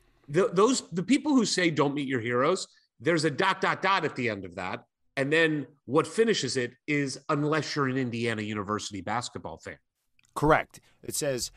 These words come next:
Speaker 2: "But definitely don't if you're a Purdue or Kentucky fan."
Speaker 1: What heroes do you have?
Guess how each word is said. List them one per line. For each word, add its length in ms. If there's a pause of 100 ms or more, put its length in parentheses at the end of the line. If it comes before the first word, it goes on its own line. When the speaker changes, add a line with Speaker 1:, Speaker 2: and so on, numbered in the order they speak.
(120)
Speaker 2:
"But 280
definitely 580
don't 440
if 240
you're 160
a 60
Purdue 680
or 140
Kentucky 500
fan." 440
Speaker 1:
What 200
heroes 560
do 100
you 160
have? 400